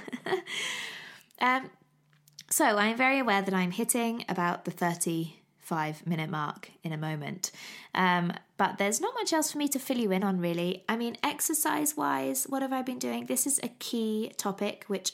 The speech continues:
I actually was talking to my friend Lucy about the other day. <sighs>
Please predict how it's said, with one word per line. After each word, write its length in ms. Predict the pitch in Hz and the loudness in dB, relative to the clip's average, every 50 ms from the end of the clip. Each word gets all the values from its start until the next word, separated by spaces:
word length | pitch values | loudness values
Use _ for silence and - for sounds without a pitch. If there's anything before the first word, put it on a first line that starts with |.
| - | -2
I 160 | - 208 214 - - | -2 -2 -2 0 0
actually 320 | - 277 - - - 330 | 0 0 0 -2 -2 0
was 100 | 311 285 | 0 0
talking 260 | - 254 233 - 220 | 0 -2 -2 -2 -4
to 60 | 214 202 | -4 -4
my 120 | 214 202 | -4 -4
friend 200 | 185 - 190 185 | -2 0 0 2
Lucy 260 | 185 175 170 - - 185 | 2 2 2 0 0 -2
about 260 | 170 165 170 - - | -2 -4 -4 -4 -4
the 80 | 190 | -4
other 160 | 170 170 175 170 | -4 -4 -4 -4
day. 320 | - - - - - 185 - - - - - - - - - - - - - _ _ - - _ _ _ _ _ _ _ _ _ _ _ _ _ _ _ _ _ _ _ _ _ _ _ - - - | -4 -4 -4 -4 -4 -6 -10 -14 -18 -18 -18 -18 -20 -20 -20 -20 -20 -20 -20 _ _ -20 -20 _ _ _ _ _ _ _ _ _ _ _ _ _ _ _ _ _ _ _ _ _ _ _ -20 -18 -10
<sighs> 20 | - | -6